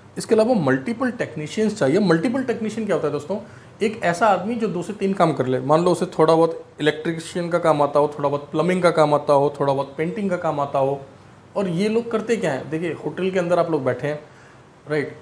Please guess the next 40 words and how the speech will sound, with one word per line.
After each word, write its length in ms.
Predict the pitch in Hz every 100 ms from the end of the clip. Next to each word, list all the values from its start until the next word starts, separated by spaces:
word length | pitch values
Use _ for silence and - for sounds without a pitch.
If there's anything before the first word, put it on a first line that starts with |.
| -
ऐसा 300 | 131 139 175
कोई 220 | 170 175 180
नया 360 | - 143 156
hotel 240 | 156 165 165
तो 80 |
बन 120 | 156 165
नहीं 160 | 180
रहा 100 | 165
है 60 | 160
कि 60 |
वहाँ 120 | 160 156
construction 440 | 151 - 147 160
का 60 | 151
काम 180 | 147
चल 140 | 139 131
रहा 140 | 139
है। 80 | - - - -
Means 120 | 196
किसी 400 | - 196 202 196 - -
customer 320 | 165 - 175
ने 120 | 170 175
complain 400 | 160 156 160 160
किया 180 | 160
कि 140 | 151 160
मेरा 220 | 151 151
एक 180 | 151 -
tile 180 | 151 156
damage 320 | 151 147 143
हो 80 | 135
गया 120 | 139
है, 60 | 139
तो 100 | 160
immediately 360 | 160 160 160
आप 160 | 151 143
गए, 100 | 156
आपने 180 | 143 139
उसको 140 | 135
repair 260 | 123 135 131
कर 160 | 135
दिया। 180 | 131 131